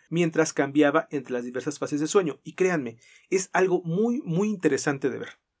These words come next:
Un ciclo completo, desde la primera fase hasta la fase mor, suele durar entre noventa y ciento diez minutos. Por lo general tenemos cinco ciclos de sueño por noche.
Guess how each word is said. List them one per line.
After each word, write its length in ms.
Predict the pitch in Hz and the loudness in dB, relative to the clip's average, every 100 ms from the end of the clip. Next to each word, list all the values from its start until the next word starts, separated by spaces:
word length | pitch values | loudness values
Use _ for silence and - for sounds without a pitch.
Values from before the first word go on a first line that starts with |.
| _ _ _ _ _ _ _ | _ _ _ _ _ _ _
Un 160 | 247 254 | 0 4
ciclo 260 | 285 269 | 2 2
completo, 560 | 214 147 - 151 147 123 | 4 4 6 6 6 -4
desde 220 | 135 131 | -6 -6
la 100 | 123 | -6
primera 320 | 139 143 175 | -2 0 0
fase 360 | 175 165 160 123 | 2 2 2 -2
hasta 200 | 117 - | -6 -12
la 80 | 117 | -12
fase 260 | - - | -8 -4
mor, 260 | 160 143 - _ _ | -2 -2 -6 _ _
suele 280 | - 175 202 | -2 6 8
durar 280 | 170 147 - | 8 6 4
entre 260 | 160 143 131 | -4 -6 -6
noventa 480 | 131 139 147 160 - | -2 0 0 -2 -6
y 60 | 156 | -8
ciento 360 | - 135 139 | -6 -4 -4
diez 240 | 135 131 123 | -4 -4 -6
minutos. 500 | 127 143 - - - _ _ _ | -6 -6 -8 -20 -20 _ _ _
Por 140 | - 185 | 2 2
lo 60 | |
general 460 | 202 196 196 185 208 | 4 4 6 6 6
tenemos 540 | 196 170 165 165 - - | 4 2 0 -4 -6 -10
cinco 420 | - 202 196 208 | -6 -6 0 0
ciclos 440 | - 165 - 160 | 0 -8 0 0
de 80 | 139 | 0
sueño 460 | 131 143 123 123 120 | -2 -4 -4 -8 -10
por 180 | 117 | -12
noche. 420 | 113 135 - - | -8 -10 -10 -20